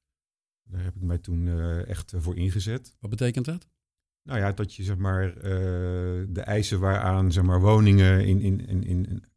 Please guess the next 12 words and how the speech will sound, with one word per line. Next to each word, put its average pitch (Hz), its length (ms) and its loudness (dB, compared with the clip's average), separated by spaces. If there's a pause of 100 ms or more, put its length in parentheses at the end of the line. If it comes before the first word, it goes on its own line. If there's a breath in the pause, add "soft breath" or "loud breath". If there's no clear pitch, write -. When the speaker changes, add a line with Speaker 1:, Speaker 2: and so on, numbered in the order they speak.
(200)
Speaker 1:
in 90 160 -6
materiaalgebruik, 90 1000 -2
in, 90 300 -8
in, 90 160 -6
in, 90 280 -6
eh, 87 160 -6
vorm, 95 520 -2 (680)
eh, 92 680 -4
dat 95 180 -8
die 87 260 -4
vrij 90 280 0
zijn. 113 420 -2